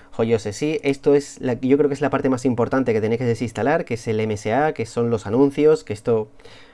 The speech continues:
ya os digo, da un asco tremendo, que, que te instales una aplicación y <laughs> salga un banner de publicidad y demás, pero bueno. Eh, mi Cloud, en este caso podéis quitarlo o no, según lo utilicéis, yo no lo utilizo. Mi Credit tampoco, mi Drop tampoco.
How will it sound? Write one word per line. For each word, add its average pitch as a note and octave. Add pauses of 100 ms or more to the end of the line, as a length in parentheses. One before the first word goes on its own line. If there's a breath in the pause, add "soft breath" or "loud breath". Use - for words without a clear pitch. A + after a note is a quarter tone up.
(120)
ya A2+
os G#2+
digo, G#2+
da G#2+
un G#2+
asco A#2
tremendo, B2+
que, A2
que G2
te G#2+ (120)
instales A2
una B2
aplicación A2+
y B2
<laughs> -
salga B2
un A#2
banner A2+
de A2+
publicidad A2
y B2
demás, A#2 (340 loud breath)
pero G#2+
bueno. B2 (600 loud breath)
Eh, A#2+
mi A2+
Cloud, E3+ (140)
en B2
este C3+
caso C#3
podéis B2+
quitarlo C3
o G#2+
no, C#3
según A#2+
lo B2+
utilicéis, B2+
yo A#2+
no A2
lo A2
utilizo. D3+ (580 loud breath)
Mi A#2
Credit B2
tampoco, D#3+
mi G#2+
Drop A#2+
tampoco. D3+